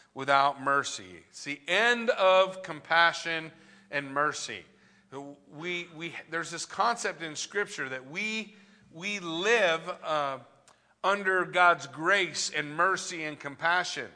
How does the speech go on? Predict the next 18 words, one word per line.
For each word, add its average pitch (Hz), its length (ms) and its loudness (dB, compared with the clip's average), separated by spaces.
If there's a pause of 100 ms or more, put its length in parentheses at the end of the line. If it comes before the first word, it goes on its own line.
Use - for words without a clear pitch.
(2000)
And 165 200 -4
we 175 280 -2 (160)
sing 202 400 -2
songs 196 500 4
about 160 400 0
the 143 80 -8
fact 160 320 0
that 151 100 -8
his 156 140 -8
compassions 165 1000 -4 (380)
fail 190 500 2
not. 185 600 0 (1800)
But 127 60 -16
there's 156 260 -2
a 160 80 -4
day 160 560 2
of 147 240 -6
judgment. 160 540 -6